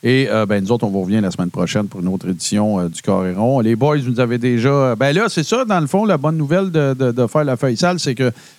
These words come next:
euh, pour ceux qui, euh, avaient l'intention d'aller voir ça,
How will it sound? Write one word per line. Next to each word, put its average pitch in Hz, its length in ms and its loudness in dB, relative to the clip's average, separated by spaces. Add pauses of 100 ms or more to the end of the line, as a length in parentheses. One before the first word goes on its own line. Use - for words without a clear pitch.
(140)
euh, 113 100 2
pour 127 180 0
ceux 180 160 2
qui, 156 320 2
euh, 123 280 4
avaient 131 120 0
l'intention 143 520 0
d'aller 135 220 0
voir 123 280 0
ça, 170 360 0